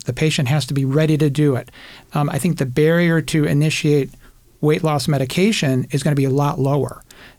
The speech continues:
And then they're gonna see the benefits or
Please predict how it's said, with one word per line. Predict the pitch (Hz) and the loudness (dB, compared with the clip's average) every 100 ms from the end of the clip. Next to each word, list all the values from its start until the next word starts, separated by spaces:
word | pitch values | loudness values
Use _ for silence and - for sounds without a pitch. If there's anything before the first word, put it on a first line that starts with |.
| _ | _
And | 160 156 | -2 2
then | 160 160 151 | 2 2 2
they're | 156 | 2
gonna | 156 139 | 0 0
see | - 180 | 0 0
the | 165 147 | 2 0
benefits | - 156 151 151 170 165 170 - - - - - | -2 -2 0 0 0 -2 -4 -12 -14 -20 -8 0
or | 143 139 127 | 2 2 -2